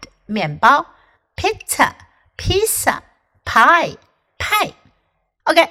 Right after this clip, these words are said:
now let's read the book together, sentence by sentence. Baking. We baked the pizza.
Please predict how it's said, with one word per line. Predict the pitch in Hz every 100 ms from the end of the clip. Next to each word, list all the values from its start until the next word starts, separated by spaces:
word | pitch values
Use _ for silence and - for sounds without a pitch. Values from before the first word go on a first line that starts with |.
| -
now | 262 254
let's | 254 -
read | 214 262 381 -
the | 277
book | 262 254 254
together, | - 226 226 233 208 196
sentence | - 269 302 330
by | - 233 226
sentence. | - 262 311 277 - - 214 - _ _ _ -
Baking. | 214 202 269 359 339 - 302 214 196 208 - _ _ _ -
We | 269 349 427 -
baked | 214 208 - - _ -
the | 269
pizza. | 262 - 403 - 311 135